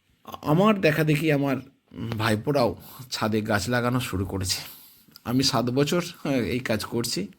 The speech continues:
আমার কাছ থেকে ওরা ড্রাগনের চারা, অন্যান্য ফল ফুলের চারা নিয়ে ওদের ছাদে লাগাচ্ছে এবং,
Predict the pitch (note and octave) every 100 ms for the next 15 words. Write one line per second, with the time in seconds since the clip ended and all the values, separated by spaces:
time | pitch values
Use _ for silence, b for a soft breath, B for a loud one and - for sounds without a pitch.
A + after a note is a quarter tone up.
0 | B B B B - A#2+ A#2 - G#2 -
1 | A#2+ A#2+ A#2+ G#2+ G2 F#2 G#2+ F#2+ F#2+ A#2+
2 | D3+ A2+ G2+ G2+ G#2+ G2+ G#2 G2 F#2 G2
3 | G2 F#2 G2+ G2 A#2 - _ _ _ D3
4 | G#2+ G#2+ B2 A3+ - B B B B -
5 | G#2+ A#2+ A2 G#2+ F#2+ C3 A3+ _ _ _
6 | _ _ - G#2 G#2 F#2+ G#2+ - - G3+
7 | A3 A3+ - G2+ G2+